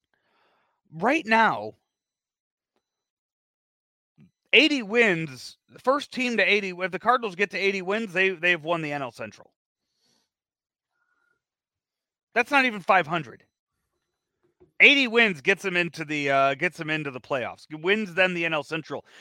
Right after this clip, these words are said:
Gets two games at home. The wild card series at home.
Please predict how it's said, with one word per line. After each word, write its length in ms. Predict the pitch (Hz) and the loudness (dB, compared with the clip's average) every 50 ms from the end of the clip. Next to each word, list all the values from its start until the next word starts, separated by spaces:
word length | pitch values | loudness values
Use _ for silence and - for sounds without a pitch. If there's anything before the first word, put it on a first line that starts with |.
| - - _ | -20 -12 _
Gets 220 | 247 262 - - | -2 -2 -2 -2
two 280 | - - - 302 320 277 | -10 -4 0 0 0 4
games 360 | 220 269 294 320 294 254 190 | 6 6 8 8 6 4 2
at 100 | 196 - | 0 4
home. 380 | - 254 277 254 - 101 92 - - _ _ _ _ _ _ _ _ _ _ _ _ _ _ _ _ _ _ _ _ _ _ | 6 6 6 6 4 0 -6 -14 -20 _ _ _ _ _ _ _ _ _ _ _ _ _ _ _ _ _ _ _ _ _ _
The 60 | 151 | -4
wild 360 | 165 196 226 262 269 262 214 | 4 8 10 10 10 8 6
card 260 | - - 175 165 143 - | 4 2 2 2 0 -2
series 420 | - 190 202 196 - 185 180 156 | -2 0 0 2 2 0 0 0
at 100 | 180 180 | 0 0
home. 400 | 165 208 277 262 202 139 110 | 2 0 2 0 0 -2 -6